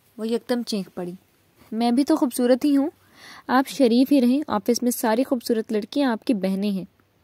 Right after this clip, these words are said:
मीर ने हैरत से उसे देखा, फिर महसूस होने वाले अंदाज में गर्दन को खम दिया। "दुनिया का हर शरीफ बंदा अपनी बीवी से डर कर मोहब्बत करता है,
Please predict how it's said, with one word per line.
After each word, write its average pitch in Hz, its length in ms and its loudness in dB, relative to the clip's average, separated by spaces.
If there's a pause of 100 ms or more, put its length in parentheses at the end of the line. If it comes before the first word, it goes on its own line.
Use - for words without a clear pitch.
(160)
मीर 196 180 -2
ने 196 100 -6
हैरत 196 300 -4
से 208 100 0
उसे 196 180 -4
देखा, 185 300 -4
फिर 214 180 -2
महसूस 202 400 -4
होने 190 200 -2
वाले 185 200 -2
अंदाज 180 400 -4
में 208 140 -4
गर्दन 180 280 0
को 208 140 -6
खम 170 260 -8
दिया। 165 220 -10 (1400)
"दुनिया 208 360 -2
का 233 200 -2 (420)
हर 247 160 2
शरीफ 240 320 2
बंदा 226 260 -2
अपनी 247 200 2
बीवी 214 300 0
से 262 120 2
डर 202 200 4
कर 220 160 -2
मोहब्बत 208 380 -4
करता 202 280 -4
है, 226 160 -6